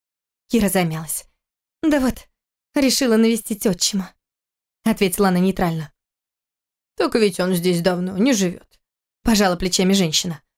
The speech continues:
«Продал квартиру, как только ты переехала. Даже не знаю, где теперь обитает». «То есть как продал?»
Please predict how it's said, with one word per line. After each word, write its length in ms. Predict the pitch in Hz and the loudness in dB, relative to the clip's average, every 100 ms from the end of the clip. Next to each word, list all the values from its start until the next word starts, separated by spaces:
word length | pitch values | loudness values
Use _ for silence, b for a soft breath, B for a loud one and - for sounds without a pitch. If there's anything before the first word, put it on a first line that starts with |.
| _ _ _ | _ _ _
«Продал 420 | - 175 - 233 | -2 0 0 0
квартиру, 680 | 214 220 202 175 - 233 196 | 0 0 0 -2 -2 0 0
как 240 | 175 175 - | -2 -6 -2
только 320 | 190 175 175 | -4 -2 -4
ты 180 | - 180 | -2 -2
переехала. 760 | 180 170 170 175 - 110 160 - _ _ _ _ | -2 -6 -6 -8 -6 -6 -8 -12 _ _ _ _
Даже 320 | 269 233 190 | 0 2 2
не 140 | 208 202 | 2 0
знаю, 420 | 175 170 170 175 | 0 -2 -2 0
где 280 | 180 170 170 | -2 -4 -6
теперь 340 | - 240 202 | -6 -2 -2
обитает». 600 | 180 180 - - - - _ _ _ _ _ _ _ _ _ _ _ | 0 -4 -8 -12 -14 -20 _ _ _ _ _ _ _ _ _ _ _
«То 120 | - | 0
есть 360 | 208 202 - - _ _ | 0 0 -6 -14 _ _
как 480 | _ 320 302 - - | _ -2 -2 -6 -18
продал?» 560 | - 262 311 269 196 180 | -4 0 2 2 0 -4